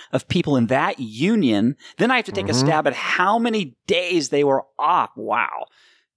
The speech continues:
Speaker 1: Doug,
Speaker 2: Oh, yeah.
Speaker 1: you've outdone yourself this week. Um, boy, what would have been, what would, what, who's gone on strike for a long time?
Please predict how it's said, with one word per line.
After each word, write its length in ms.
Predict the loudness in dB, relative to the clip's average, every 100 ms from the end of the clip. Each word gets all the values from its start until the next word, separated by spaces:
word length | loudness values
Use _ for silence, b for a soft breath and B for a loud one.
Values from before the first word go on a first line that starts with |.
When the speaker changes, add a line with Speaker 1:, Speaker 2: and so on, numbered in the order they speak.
| _
Speaker 1:
Doug, 240 | 2 4 6
Speaker 2:
Oh, 60 | 6
yeah. 160 | 4 0
Speaker 1:
you've 180 | -2 0
outdone 420 | 0 -2 -2 0
yourself 440 | 0 0 -2 -2
this 200 | -4 -2
week. 380 | -2 -4 -6 -12 b b b b b b b -4
Um, 1120 | 0 0 0 0 0 0 0 -2 -2 -4 -6 B B B _
boy, 260 | -8 -4 -2
what 180 | -2 0
would 140 | 0
have 180 | 0 0
been, 280 | 2 2 -2 -8
what 240 | -6 -2 0
would, 140 | 0
what, 360 | -2 -2 -2 -2 _ -18 -2
who's 240 | -2 -2
gone 320 | -8 -8 -6
on 180 | -4 -4
strike 380 | -4 -2 -4 0
for 80 | 2
a 60 |
long 260 | 2 2
time? 100 | -2